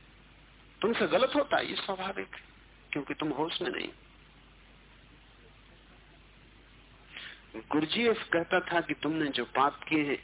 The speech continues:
इनके कारण परमात्मा तुम्हें नरक नहीं भेज सकता, क्योंकि ये सब तुमने बेहोशी में किए।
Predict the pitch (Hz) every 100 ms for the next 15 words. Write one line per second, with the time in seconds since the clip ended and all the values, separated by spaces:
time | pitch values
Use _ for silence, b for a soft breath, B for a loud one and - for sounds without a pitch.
0 | - 147 135 120 120 131 127 113 120 117
1 | 127 120 127 120 120 113 120 123 117 143
2 | 139 131 - 110 - - - - - -
3 | - - - - - - - - - -
4 | - - 139 - 120 113 - - 120 117
5 | - 101 113 - 101 90 - - -